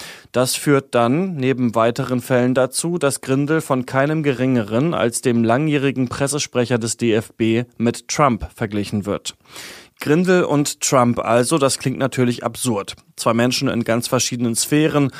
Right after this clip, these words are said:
auf einem ganz unterschiedlichen Niveau, die erst einmal gar nichts miteinander zu tun haben. Doch je länger man darüber nachdenkt, desto mehr Parallelen fallen einem auf.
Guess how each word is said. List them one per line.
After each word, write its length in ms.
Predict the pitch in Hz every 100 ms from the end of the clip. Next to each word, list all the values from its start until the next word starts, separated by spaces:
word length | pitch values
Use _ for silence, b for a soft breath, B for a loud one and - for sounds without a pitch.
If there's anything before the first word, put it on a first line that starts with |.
| B B -
auf 160 | 110
einem 240 | 120 120 113
ganz 260 | 107 107
unterschiedlichen 760 | - 113 113 - 117 107 104 113
Niveau, 460 | 117 110 123 104
die 140 | 95 107
erst 320 | 87 107 -
einmal 400 | 113 120 117 120
gar 260 | 117 104 107
nichts 360 | 110 107 -
miteinander 480 | 120 104 113 113 117
zu 100 | -
tun 320 | - 127 113
haben. 380 | 98 92 76 - B B B -
Doch 120 | 120
je 160 | - 135
länger 280 | 135 165
man 200 | 170 160
darüber 400 | 156 143 139 123
nachdenkt, 720 | 113 110 117 - 151 160 170
desto 280 | 147 - 147
mehr 280 | 127 113 110
Parallelen 720 | - 127 127 127 131 107 104
fallen 440 | 107 - 104 107 107
einem 280 | 98 104 95
auf. 380 | 95 87 -